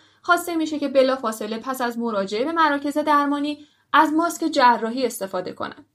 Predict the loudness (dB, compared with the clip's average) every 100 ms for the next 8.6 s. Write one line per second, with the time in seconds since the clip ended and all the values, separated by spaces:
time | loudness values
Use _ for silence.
0 | _ _ _ _ _ _ 0 4 6 4
1 | 0 0 0 -4 -2 -2 0 0 2 2
2 | 0 -2 -2 -2 -2 0 0 0 -2 -2
3 | -4 -2 -2 -2 -4 -2 0 0 -2 _
4 | 2 4 4 2 0 -2 -2 -4 -4 -4
5 | -2 -2 2 2 0 -2 -2 -2 -4 -6
6 | -6 -4 -4 -4 -4 -4 -2 -2 -2 -6
7 | -6 0 0 2 0 2 2 2 0 -2
8 | -8 -8 -8 -10 -12 -14